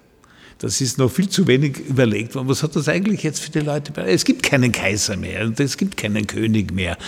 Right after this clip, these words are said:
in den meisten Ländern. Es ist neunzehnhundertachtzehn ein totaler Bruch.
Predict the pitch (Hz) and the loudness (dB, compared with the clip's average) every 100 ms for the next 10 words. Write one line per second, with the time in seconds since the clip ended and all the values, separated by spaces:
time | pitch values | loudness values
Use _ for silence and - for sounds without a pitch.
0 | - 101 113 98 98 95 - 95 92 85 | -6 4 6 6 4 2 -4 -4 -4 -6
1 | 82 - - 131 117 135 107 113 123 - | -8 -6 0 2 2 2 2 0 0 0
2 | - 139 135 - 123 117 131 113 101 127 | 2 4 2 0 0 2 0 2 2 0
3 | 110 107 107 - - | 2 2 2 0 -10